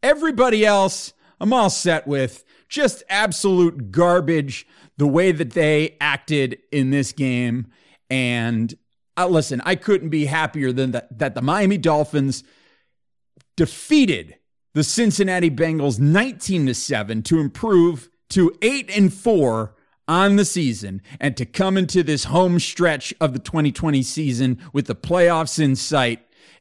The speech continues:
and with the disgusting Cincinnati Bengals behind us. Just what a, what a gross team the Cincinnati Bengals are. Just a couple, just a lot of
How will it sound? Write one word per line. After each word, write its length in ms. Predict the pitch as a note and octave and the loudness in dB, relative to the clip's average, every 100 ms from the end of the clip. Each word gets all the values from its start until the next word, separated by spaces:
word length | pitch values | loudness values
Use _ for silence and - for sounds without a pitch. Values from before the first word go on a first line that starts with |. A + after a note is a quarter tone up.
| - | -6
and 140 | B2 | -4
with 220 | B2 C#3 | -2 -2
the 80 | C#3 | -4
disgusting 800 | G#2 B2+ - - F3+ - E3 C#3+ | -6 -6 -6 -2 -2 -2 -2 -2
Cincinnati 600 | - D#3 C3+ D3 B2+ A#2+ | -2 -2 -2 -2 -2 -4
Bengals 680 | G#2 F#2 A2+ A2+ A2 G#2+ - - _ - | -6 -6 -6 -6 -8 -12 -14 -18 _ -12
behind 460 | G#2+ F2+ G#2 G2 | -10 -8 -8 -8
us. 240 | F#2 F2 - | -10 -14 -10
Just 300 | - B3 - | -6 -6 -6
what 260 | F#3 C#4+ | 0 2
a, 160 | G#3 C3+ - _ _ _ _ _ | 0 -4 -18 _ _ _ _ _
what 220 | - E4 E4+ | -4 -2 0
a 20 | |
gross 720 | G#2 A#2+ D3 F3+ G3+ - - | -2 0 2 4 4 2 -6
team 540 | - F3 D3 G#2 E2+ - | -4 0 0 0 -6 -12
the 80 | - | -6
Cincinnati 560 | C3 F#3+ E3 D#3+ C#3+ C3 | -2 0 0 0 0 -2
Bengals 580 | G2 B2+ A#2 G#2 G#2 G#2+ | -4 -6 -6 -8 -10 -10
are. 160 | F#2 | -10
Just 280 | F#2 C4+ - | -6 -4 -2
a 80 | F3+ | -4
couple, 440 | - A3 - A#3 | 0 -2 0 -6
just 220 | E4 G4 - | -4 -4 0
a 60 | |
lot 300 | F#3+ G3 G#3+ | 2 4 2
of 120 | C#3 | 0